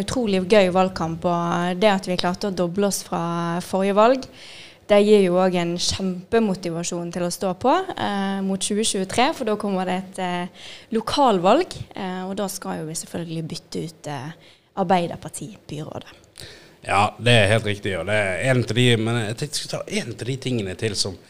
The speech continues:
Speaker 2: som jeg tror har påvirket litt, eh, valgresultatet, og vi har gått sånn fram i byen.
Speaker 1: Mm.
Speaker 2: Altså, vi har jo dette budskapet om at vi skal ha en enklere hverdag.
Speaker 1: Mm.
Speaker 2: Fremskrittspartiet, vi, vi, det har,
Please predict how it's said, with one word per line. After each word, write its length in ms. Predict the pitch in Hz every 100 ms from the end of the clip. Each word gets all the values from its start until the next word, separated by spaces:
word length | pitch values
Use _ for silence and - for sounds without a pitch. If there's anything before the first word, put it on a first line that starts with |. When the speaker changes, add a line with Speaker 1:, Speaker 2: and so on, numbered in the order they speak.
| _ _ _
Speaker 2:
som 120 | 101
jeg 60 | 98
tror 140 | 123
har 120 | 101 -
påvirket 560 | 120 98 85 - -
litt, 220 | 113 - 107
eh, 160 | 98
valgresultatet, 760 | 98 107 90 85 92 90 85 95
og 400 | 95 95 95 90
vi 80 | 101
har 60 |
gått 220 | 104 117 110
sånn 140 | 98
fram 220 | - 107 98
i 60 |
byen. 260 | 95 123 127
Speaker 1:
Mm. 340 | - - - - - _ _
Speaker 2:
Altså, 240 | 101 120 117 - _ _ _
vi 140 | 131 135
har 140 | 127
jo 60 | 113
dette 220 | 98 104 98
budskapet 440 | 98 - 107 95 92
om 100 | 85
at 140 | 87
vi 40 | 90
skal 140 | -
ha 40 | 110
en 140 | 98 95
enklere 320 | 92 104 92
hverdag. 360 | 78 78 80 - - _
Speaker 1:
Mm. 120 | - - - _
Speaker 2:
Fremskrittspartiet, 520 | 110 107 127 113 98
vi, 120 | 92 90
vi, 320 | 104 104 85 123 - - - - - _ _
det 120 | -
har, 80 | 120